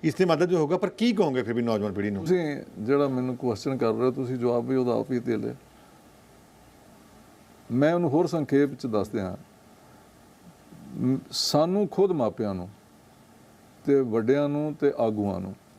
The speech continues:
Speaker 2: ਤੇ ਧਾਰਮਿਕ ਸਾਡੇ ਰਹਿਬਰਾਂ ਨੂੰ ਰੋਲ ਮਾਡਲ ਬਣਨਾ ਪਏਗਾ। ਬੱਚੇ ਤਾਂ ਮੰਨਣਗੇ। ਬੱਚੇ ਹੁਣ ਇਸ ਤਰ੍ਹਾਂ ਨਹੀਂ ਮੰਨਦੇ ਵੀ ਗੁਰੂ ਤੇਗ ਬਹਾਦਰ ਸਾਹਿਬ ਨੇ ਉੱਥੇ ਸੀਸ ਦੇ ਦਿੱਤਾ ਧਰਮ ਨੂੰ ਬਚਾਉਣ ਵਾਸਤੇ।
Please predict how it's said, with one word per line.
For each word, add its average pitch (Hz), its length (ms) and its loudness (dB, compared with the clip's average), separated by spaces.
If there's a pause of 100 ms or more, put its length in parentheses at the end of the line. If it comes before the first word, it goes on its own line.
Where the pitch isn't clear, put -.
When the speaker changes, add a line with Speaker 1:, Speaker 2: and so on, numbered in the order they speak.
(120)
Speaker 2:
ਤੇ 143 100 2
ਧਾਰਮਿਕ 107 540 0
ਸਾਡੇ 107 300 2
ਰਹਿਬਰਾਂ 98 400 -2
ਨੂੰ 87 120 -8 (600)
ਰੋਲ 139 320 4
ਮਾਡਲ 113 280 0
ਬਣਨਾ 95 300 -4
ਪਏਗਾ। 95 300 -6 (680)
ਬੱਚੇ 131 340 2
ਤਾਂ 135 220 0
ਮੰਨਣਗੇ। 107 460 -4 (600)
ਬੱਚੇ 127 300 2
ਹੁਣ 156 160 2
ਇਸ 143 160 2
ਤਰ੍ਹਾਂ 165 180 -2
ਨਹੀਂ 175 100 0
ਮੰਨਦੇ 95 360 -2 (420)
ਵੀ 117 60 2
ਗੁਰੂ 127 180 2
ਤੇਗ 131 200 2
ਬਹਾਦਰ 110 320 0
ਸਾਹਿਬ 107 280 -2
ਨੇ 113 120 -2
ਉੱਥੇ 104 320 0 (340)
ਸੀਸ 120 420 0
ਦੇ 104 200 2
ਦਿੱਤਾ 98 340 -2 (300)
ਧਰਮ 104 220 2
ਨੂੰ 135 120 4
ਬਚਾਉਣ 104 280 -2
ਵਾਸਤੇ। 95 420 -4